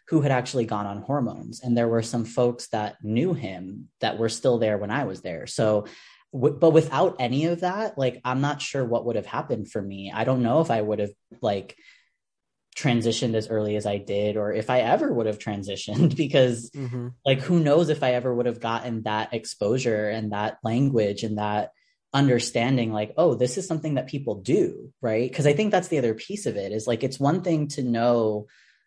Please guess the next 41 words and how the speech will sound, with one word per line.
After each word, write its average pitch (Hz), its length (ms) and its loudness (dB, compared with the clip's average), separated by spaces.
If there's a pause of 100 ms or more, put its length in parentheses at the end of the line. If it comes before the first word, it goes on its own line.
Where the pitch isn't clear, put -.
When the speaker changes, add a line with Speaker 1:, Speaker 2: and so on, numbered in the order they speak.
(160)
Speaker 1:
that 123 140 4
you 117 120 0
feel 113 380 0
that 151 220 2
way 170 260 4
and 120 160 -4
to, 127 100 -6
like, 107 220 -2
have 110 340 -2
the 113 80 -2
vocabulary 113 640 2
for 151 260 -2
it, 156 120 0
but 131 100 2
I 123 60 4
think 135 140 -2
it's 143 120 -4
another 123 340 0
thing 120 220 -4
to 117 140 -10
know 110 280 -2
that 104 140 -4
it's 104 200 -8
okay. - 580 -8 (320)
And 123 380 2
Speaker 2:
Mm-hmm. 107 40 -2
Speaker 1:
the, 117 300 2
the 135 80 4
narrative, 120 760 2
at 120 160 -4
least 131 400 -2
I 139 80 2
think 147 200 0
it's - 160 -4
changing 135 1080 0 (120)
slowly 127 800 0
<laughs> 143 80 2
over 131 180 -2
time 113 400 -6
in 113 100 -2
certain 113 400 -2